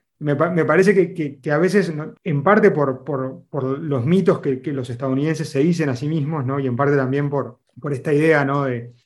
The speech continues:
de, como de ansiar esa re-, esa era de normalidad, ¿no? La, hay, muchas veces la política estadounidense tiene ese, esa, ese reflejo un poco regresivo, ¿no? Lo tienen los de, los republicanos y también lo tienen los demócratas en cierto sentido, porque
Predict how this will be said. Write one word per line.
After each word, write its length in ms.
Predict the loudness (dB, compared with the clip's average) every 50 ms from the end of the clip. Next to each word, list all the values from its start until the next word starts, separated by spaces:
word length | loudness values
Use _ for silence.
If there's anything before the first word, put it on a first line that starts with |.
| _ _
de, 460 | -4 -2 -2 -2 -4 -6 -10 -14 -16 -20 _ _ -16 -16 -12
como 640 | -8 -6 -6 -4 -4 -6 -8 -10 -12 -16 -20 _ _ _
de 560 | -14 -14 -14 -16 _ _ _ -10 -4 -2 -2
ansiar 760 | 0 0 0 -2 -2 0 2 2 4 4 2 2 0 -4 -4
esa 200 | -8 -6 -4 -4
re-, 220 | -2 -2 -4 -4 -6
esa 280 | -8 -6 -4 -2 -2
era 140 | 0 0 0
de 80 | 0 0
normalidad, 720 | 0 -2 -2 -2 -4 -4 -2 -2 0 0 2 2 0 0
¿no? 320 | 0 -2 -2 -4 -6 -12 _ _ _ _ _ _ _ _ _ _ _ _ -8
La, 260 | -4 -4 -2 -2 -4 -4
hay, 120 | -4 -2
muchas 260 | 0 0 2 4 4
veces 160 | 4 6 4
la 100 | 4 4
política 320 | 2 2 -2 -2 0 -2 -2
estadounidense 460 | -2 -4 -6 -4 -4 -2 -2 -2 -2
tiene 220 | -2 -2 -2 -2
ese, 240 | -2 -2 -4 -4 -4 -6
esa, 320 | -8 -6 -6 -6 -6 -10 -14 -20 -20 _ _ _ _ -10
ese 220 | -8 -2 0 0
reflejo 480 | 2 2 0 -2 0 0 0 2 2 0
un 80 | 0 0
poco 200 | 0 2 2 2
regresivo, 680 | 2 2 0 0 -2 -4 -6 -4 -2 0 0 0 0
¿no? 100 | 0 0
Lo 140 | 0 -2 0
tienen 240 | 2 2 4 4 4
los 120 | 2 2
de, 180 | 2 0 0 -2
los 220 | -4 -4 -4 -4
republicanos 560 | -4 -4 -2 0 0 0 0 0 0 0 -2
y 40 | -2
también 260 | -4 -2 -2 -2 -2
lo 60 | -4 -4
tienen 180 | -4 -4 -4
los 120 | -4 -6 -6
demócratas 540 | -4 -4 -2 -2 -2 -2 -4 -4 -6 -8
en 60 | -10 -10
cierto 220 | -8 -8 -8 -10
sentido, 400 | -10 -8 -8 -4 -2 -2 -2 -4
porque 400 | -6 -6 -2 0 0 0 -2 -6